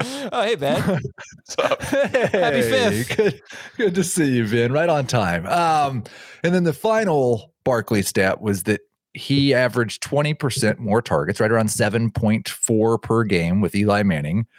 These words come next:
Speaker 3: and six point one per game with Daniel Jones.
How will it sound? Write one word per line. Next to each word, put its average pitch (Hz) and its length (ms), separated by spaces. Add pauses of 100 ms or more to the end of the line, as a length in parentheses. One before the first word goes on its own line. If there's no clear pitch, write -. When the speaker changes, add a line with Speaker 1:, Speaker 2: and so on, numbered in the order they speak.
(380)
Speaker 3:
and 104 320
six - 300
point 120 360
one 139 360
per 101 220
game 82 400
with 104 140
Daniel 110 320
Jones. - 440